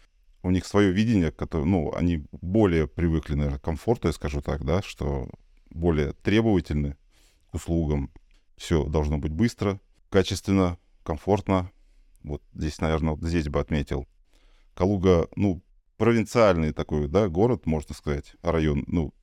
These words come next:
областной город, да, соответственно, здесь и другая жизнь, и дру-, другие требования, да. Ну, калужане тоже требуют.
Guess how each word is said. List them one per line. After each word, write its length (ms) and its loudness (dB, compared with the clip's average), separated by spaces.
областной 500 2
город, 320 0
да, 180 2
соответственно, 680 -2
здесь 540 -4
и 640 -2
другая 380 2
жизнь, 280 -2
и 440 0
дру-, 280 -2
другие 340 2
требования, 520 -2
да. 240 -2
Ну, 180 0
калужане 420 2
тоже 220 0
требуют. 420 0